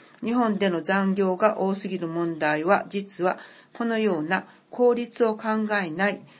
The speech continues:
日本人の気質に原因があります。ビジネスライフで成功するために、あなたは神の言葉を食べて、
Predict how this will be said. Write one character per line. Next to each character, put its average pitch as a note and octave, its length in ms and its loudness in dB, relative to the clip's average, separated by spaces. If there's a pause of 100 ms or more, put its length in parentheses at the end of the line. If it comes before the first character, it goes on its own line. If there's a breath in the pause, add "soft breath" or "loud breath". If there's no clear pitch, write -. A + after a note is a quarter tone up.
(100)
日 G3+ 100 -4
本 G#3 260 -2
人 F#3 200 -2
の G3 100 -2
気 F3 180 -8
質 - 240 -8
に G3+ 120 -2
原 E3+ 140 -4
因 D#3 220 -6
が G3+ 140 0
あ E3+ 40 -4
り C#3 120 -12
ま D3 120 -8
す。 - 240 -12 (400 loud breath)
ビ G#3 140 -2
ジ A3+ 100 -2
ネ A#3 160 2
ス - 160 -6
ラ A3+ 180 6
イ F#3+ 60 0
フ F#3 80 -6
で D#3 160 -2
成 G3 260 0
功 F#3+ 240 -2
す F#3+ 140 -8
る F3+ 120 -8
た D#3+ 160 -8
め F#3 100 -2
に、 F3 160 -2 (400 loud breath)
あ G3+ 80 -4
な A3+ 120 0
た G#3+ 160 2
は E3 120 2
神 A3 280 -2
の E3+ 120 -2
言 G3+ 260 -4
葉 G#3+ 160 6
を D#3 60 0
食 F3 200 -6
べ C#3 140 -4
て、 E3+ 300 -2